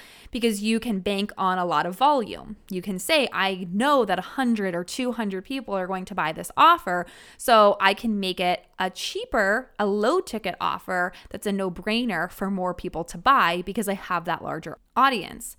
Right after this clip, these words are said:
But if you don't have that larger audience,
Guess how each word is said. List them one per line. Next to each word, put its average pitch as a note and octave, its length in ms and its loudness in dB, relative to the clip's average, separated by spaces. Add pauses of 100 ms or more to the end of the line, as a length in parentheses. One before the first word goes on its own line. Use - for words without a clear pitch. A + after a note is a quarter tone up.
(380)
But B3 460 4
if A#3 220 -4
you A#3 160 -2
don't G3+ 340 -2
have F4+ 260 -2
that B3 220 0
larger F#3 420 -6
audience, G#3 640 -4